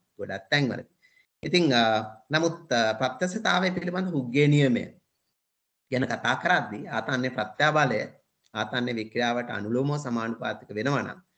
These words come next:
අපිට ලියා දක්වන්න පුළුවන් F බෙදීම A සමානුපාතිකයි අ, ඩෙල්ටා එල් බෙදීම එල් කියලා. එහෙම නැත්නම් ඊ කියලා ලියන්නත් පුළුවන් මෙතන. අ, එතකොට මේ සමානුපාතික නියතය. රයිට්?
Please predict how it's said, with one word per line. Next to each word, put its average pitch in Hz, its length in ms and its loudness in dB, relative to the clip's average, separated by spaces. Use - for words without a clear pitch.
අපිට 165 220 -4
ලියා 139 260 4
දක්වන්න 160 500 2
පුළුවන් 139 340 -2
F 123 120 -6
බෙදීම 135 300 0
A 131 140 0
සමානුපාතිකයි 120 880 -4
අ, 104 60 -8
ඩෙල්ටා 120 360 2
එල් 120 180 0
බෙදීම 123 420 2
එල් 107 240 -2
කියලා. 135 220 -2
එහෙම 147 140 -4
නැත්නම් 107 400 -6
ඊ 113 220 -6
කියලා 117 260 0
ලියන්නත් 120 460 -2
පුළුවන් 131 280 -6
මෙතන. 131 240 -8
අ, 127 60 2
එතකොට 170 300 -2
මේ 185 120 0
සමානුපාතික 190 1000 2
නියතය. 151 400 4
රයිට්? 123 220 -4